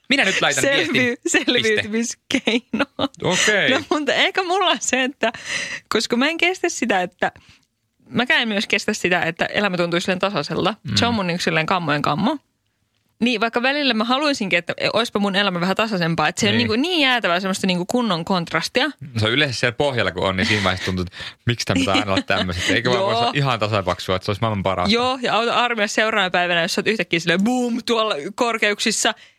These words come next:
Speaker 2: Se on maailman parasta.
Speaker 1: Mm.
Speaker 2: Oikeesti. Ai että se on ihanaa.
Speaker 1: Niin, on se kyllä totta oikeesti. Mä en mä tiedä, ehkä se mullakin se niinku jaarittelu ja voivottelu tämmönen, niin se just, just siitä, että on, kun tuntee niin paljon asioita oikeesti.
Speaker 2: Mm.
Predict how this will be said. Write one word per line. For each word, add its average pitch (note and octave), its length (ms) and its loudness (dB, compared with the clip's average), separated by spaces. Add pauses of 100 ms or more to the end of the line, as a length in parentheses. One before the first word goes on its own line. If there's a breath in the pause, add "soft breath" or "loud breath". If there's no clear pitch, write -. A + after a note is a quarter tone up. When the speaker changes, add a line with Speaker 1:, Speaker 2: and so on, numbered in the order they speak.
(120 loud breath)
Speaker 2:
Se - 300 0
on G3+ 240 0 (220)
maailman A3+ 800 2
parasta. G3 640 0 (160)
Speaker 1:
Mm. - 180 0
Speaker 2:
Oikeesti. F#3 500 -2 (100)
Ai C#4+ 160 2
että E4 240 -4
se - 60 2
on - 60 0
ihanaa. F3+ 300 -2 (580)
Speaker 1:
Niin, A#3+ 300 0
on B3 120 0
se B3 80 -4
kyllä A#3+ 140 -2
totta A3 280 -2
oikeesti. C#3 380 -2
Mä C#3+ 120 -2
en - 180 -4
mä G#3 100 -2
tiedä, C#3 220 0
ehkä F#3 200 0
se F#3+ 140 0 (160)
mullakin D3 340 0
se - 120 0
niinku G2 160 -2
jaarittelu G#2 480 0
ja F#2 60 -4
voivottelu F#2+ 400 -2
tämmönen, F#2 340 0
niin F2+ 80 0
se G2 100 2
just, G2+ 220 -2
just G#2 180 -2
siitä, G2+ 200 0
että - 180 -4
on, F#2 60 -2 (260)
kun - 80 -20 (100)
tuntee F#3+ 300 0
niin D#3 120 -2
paljon A2 240 0
asioita F#2 400 -2
oikeesti. - 380 -4
Speaker 2:
Mm. G3+ 340 0